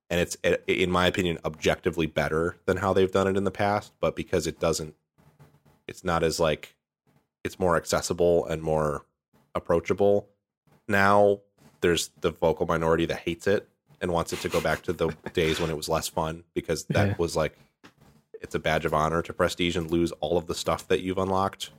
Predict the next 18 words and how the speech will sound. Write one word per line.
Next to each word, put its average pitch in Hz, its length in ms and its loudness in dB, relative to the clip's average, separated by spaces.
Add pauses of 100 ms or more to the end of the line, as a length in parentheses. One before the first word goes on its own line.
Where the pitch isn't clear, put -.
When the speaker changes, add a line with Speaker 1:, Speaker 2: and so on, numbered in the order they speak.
Speaker 1:
to 104 100 0
them, 98 400 -2
which - 180 -6
is 76 240 -10
ridiculous 87 540 -4
to - 80 -4
me. 95 240 0 (160)
<laughs> - 160 -20
But, - 160 0 (720)
um, 90 260 4
Speaker 2:
It's - 260 -2
a 139 40 4
little 117 300 8
silly. 95 420 -2 (800)
Speaker 1:
yeah, - 80 0 (180)
I 101 60 2
agree. 78 320 -2 (200)
Um, 85 420 2